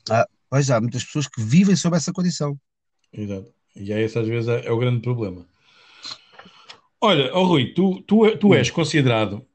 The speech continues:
Speaker 2: eh, e foste, eh, considerado já, já há muito tempo, uma figura pública.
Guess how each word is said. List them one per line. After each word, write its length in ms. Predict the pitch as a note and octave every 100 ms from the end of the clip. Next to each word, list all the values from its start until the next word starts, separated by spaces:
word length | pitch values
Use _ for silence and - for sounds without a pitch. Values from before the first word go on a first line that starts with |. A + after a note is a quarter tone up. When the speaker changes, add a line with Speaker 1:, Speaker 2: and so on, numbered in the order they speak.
| _ -
Speaker 2:
eh, 400 | B2+ B2 B2+ -
e 120 | E3+
foste, 540 | B2+ F#3 F#3+ - - A2 -
eh, 400 | G#2+ G#2 G2 F#2
considerado 640 | A#2+ A2+ B2 A#2+ A#2+ G#2+
já, 580 | A#2 A#2 G#2+ G2 F#2+ A#2+ - _ _ _ _ _ -
já 220 | C3 C3
há 40 |
muito 280 | A#2 A2+ A2
tempo, 420 | C3+ C#3+ C3 D3 D3
uma 180 | D#3
figura 460 | D3+ C#3+ C#3 D3 D3+
pública. 600 | D3 A#2 G#2 G#2+ G2 F#2